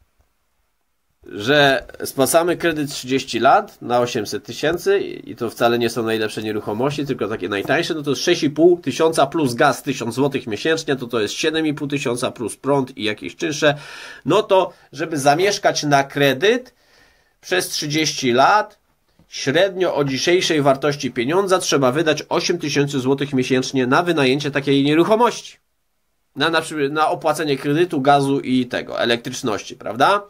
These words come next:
Tak więc jest to dla zwykłego zjadacza chleba w Polsce, dla dziewięćdziesięciu procent polskiego społeczeństwa jest to niemożliwe.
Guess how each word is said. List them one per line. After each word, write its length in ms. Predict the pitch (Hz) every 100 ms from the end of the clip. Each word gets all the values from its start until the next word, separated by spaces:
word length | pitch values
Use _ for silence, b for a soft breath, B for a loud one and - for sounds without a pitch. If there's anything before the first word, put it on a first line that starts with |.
| b b b
Tak 160 | - 240
więc 200 | 247 240
jest 180 | 226 -
to 280 | 220 220 220 B B B -
dla 420 | 131 190 208 -
zwykłego 560 | 127 143 170 190 185 165
zjadacza 500 | 156 170 165 151 113
chleba 420 | - 151 143 117
w 80 | -
Polsce, 680 | 131 123 - 214 254 254 b b b b b
dla 520 | 127 175 190 165 - _ _ _ _
dziewięćdziesięciu 840 | - 139 160 160 156 160 180 180 165
procent 680 | 139 170 175 170 143 117 _ _ -
polskiego 480 | 135 - 180 156
społeczeństwa 1080 | 143 - 135 120 139 147 160 - 214 226 233 b b b b _
jest 360 | 120 160 170 -
to 360 | 175 170 170 _ _ _ _ _ _ -
niemożliwe. 640 | 165 254 277 294 127 -